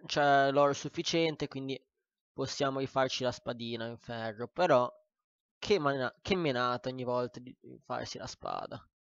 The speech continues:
Qualcuno avrà coperto il letto? Non è una copertura sensazionale. Si poteva fare di meglio, ma... d'altra parte io non, non ho tempo di starci dietro. Voglio andare a pushare, però non ho l'arco.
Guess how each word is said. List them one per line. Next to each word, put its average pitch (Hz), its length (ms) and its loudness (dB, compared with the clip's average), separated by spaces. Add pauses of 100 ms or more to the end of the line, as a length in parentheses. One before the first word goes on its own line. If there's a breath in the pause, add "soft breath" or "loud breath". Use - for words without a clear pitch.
(320)
Qualcuno 196 360 -2
avrà 175 120 0
coperto 185 420 2
il 180 80 -2
letto? 165 540 0 (1200)
Non 127 320 -6
è 131 80 0
una 131 140 -4
copertura 135 640 -2 (320)
sensazionale. 151 1160 0 (220)
Si - 160 -20
poteva 127 280 -4
fare 135 180 -4
di 170 80 -6
meglio, 120 380 -4
ma... 110 120 -10 (1500 soft breath)
d'altra 107 240 -8
parte 110 360 -4
io 110 160 -10
non, 107 420 -14
non 104 200 -12
ho 104 200 -8
tempo 107 320 -16
di 104 80 -18
starci - 340 -14
dietro. 110 420 -18 (180)
Voglio 135 200 -2
andare 156 180 0
a - 40 -6
pushare, 196 580 0
però 165 240 0
non 160 160 -2
ho 135 80 2
l'arco. 120 680 -4